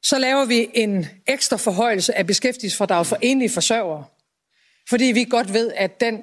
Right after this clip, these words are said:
enlige mor eller far med nogle børn, der passer sit arbejde, ja, der kan tingene en gang imellem have lidt svært ved at, at nå hinanden. Så hæver vi grænsen for, hvornår man skal betale topskat, og vi indfører en ny mellemskat.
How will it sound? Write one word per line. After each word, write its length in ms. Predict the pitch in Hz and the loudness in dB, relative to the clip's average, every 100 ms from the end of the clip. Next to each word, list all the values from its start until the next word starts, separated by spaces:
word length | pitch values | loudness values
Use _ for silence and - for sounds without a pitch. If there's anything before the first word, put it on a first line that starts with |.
| - | 0
enlige 380 | 240 254 208 175 | 2 2 2 2
mor 260 | 190 233 | 2 2
eller 120 | 180 | 2
far 440 | 165 190 202 208 - _ _ _ _ | 0 0 0 -2 -10 _ _ _ _
med 100 | 226 | -2
nogle 160 | 208 165 | 0 2
børn, 340 | 233 220 175 - _ _ _ _ | 2 2 -2 -8 _ _ _ _
der 80 | 202 | -4
passer 300 | 180 226 220 | 0 0 0
sit 200 | 185 190 | 0 0
arbejde, 460 | 175 202 151 175 160 _ _ _ _ _ _ | 0 -2 -4 -10 -10 _ _ _ _ _ _
ja, 300 | 220 202 175 202 | -2 -2 -4 -4
der 80 | 240 | -4
kan 160 | 233 220 | -2 0
tingene 260 | 247 202 | 0 0
en 100 | 180 | 0
gang 220 | 196 202 | 0 0
imellem 300 | 190 202 185 | 0 0 0
have 240 | 156 180 151 - _ _ _ - | -2 -2 -2 -10 _ _ _ -2
lidt 180 | 240 - | 0 2
svært 260 | 214 202 | 0 2
ved 100 | 190 | 2
at, 200 | 185 165 - - | 2 0 -2 -2
at 80 | 196 | 2
nå 180 | 208 175 | 2 2
hinanden. 480 | 175 160 175 196 - _ _ _ _ _ - - - - - | 2 2 2 0 -4 _ _ _ _ _ -20 -20 -20 -16 -2
Så 120 | 285 | 0
hæver 200 | 262 294 | 2 2
vi 60 | 277 | 2
grænsen 360 | 226 277 269 226 | 0 2 2 2
for, 160 | 254 | 2
hvornår 340 | 233 220 269 277 | 2 2 2 2
man 120 | 233 | 0
skal 160 | - | -2
betale 280 | 220 - 233 | -2 0 0
topskat, 680 | - 254 254 - 208 - - _ _ _ _ _ _ | 0 0 0 -2 -2 -4 -14 _ _ _ _ _ _
og 120 | - 220 | 0 2
vi 60 | |
indfører 340 | 233 233 240 185 | 2 0 0 2
en 100 | 196 | 2
ny 240 | 214 - - | 0 -4 -4
mellemskat. 680 | 202 202 269 - 247 226 - | 0 2 2 0 -2 -6 -12